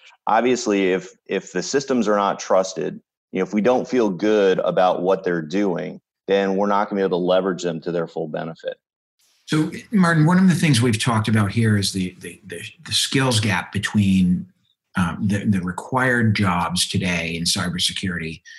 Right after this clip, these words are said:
Speaker 2: and the number of people that are available. And I know you've spoken quite a bit in the past about using artificial intelligence and technology to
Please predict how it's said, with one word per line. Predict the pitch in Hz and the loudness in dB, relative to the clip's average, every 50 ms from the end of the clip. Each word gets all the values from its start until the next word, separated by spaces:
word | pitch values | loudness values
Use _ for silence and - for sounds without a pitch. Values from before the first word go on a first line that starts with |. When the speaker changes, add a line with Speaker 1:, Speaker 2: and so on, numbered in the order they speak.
| - - _ _ _ _ _ - | -20 -20 _ _ _ _ _ -2
Speaker 2:
and | - 110 101 95 92 92 - - | 0 2 4 4 4 2 2 0
the | 113 101 101 | 0 2 4
number | 107 113 113 104 101 | 4 4 4 4 2
of | 98 - | 0 -2
people | - 107 98 95 98 92 | -2 -2 -2 0 0 -2
that | 90 90 90 | -2 -2 -2
are | 87 87 82 | -4 -4 -6
available. | 85 78 87 85 87 87 85 80 87 87 | -6 -8 -10 -12 -12 -12 -12 -10 -6 -4
And | 92 92 | -2 2
I | 107 | 4
know | 110 110 120 120 | 4 4 4 4
you've | 110 104 110 120 110 104 | 4 4 4 4 4 2
spoken | - - 123 110 104 104 107 95 92 90 87 - - _ _ _ _ - | 0 0 0 0 0 0 0 0 2 0 0 -2 -6 _ _ _ _ -6
quite | - 151 135 110 | -2 0 2 2
a | 107 | 4
bit | 95 107 104 | 4 4 4
in | 104 95 | 4 2
the | 95 92 | 2 0
past | - - 92 85 85 - - - | -2 -4 -6 -4 -2 -4 -4 -4
about | 80 90 90 87 87 87 | -2 -4 -2 -2 -2 0
using | 92 95 90 87 92 87 87 87 - - - - _ _ - | 0 2 2 0 0 -2 -4 -4 -6 -10 -20 -20 _ _ 0
artificial | 110 110 107 107 - 117 107 - 110 104 | 2 2 2 2 2 2 2 2 2 2
intelligence | 101 98 98 - 113 110 101 104 98 92 101 98 95 92 - | 2 2 0 2 0 2 2 2 2 2 2 2 2 2 2
and | 101 92 92 | 2 0 0
technology | - 101 95 - 98 98 98 104 101 101 92 90 95 90 | -2 -2 -2 -2 -2 0 0 0 0 -2 -2 0 -2 -2
to | - - 90 | -4 -6 -12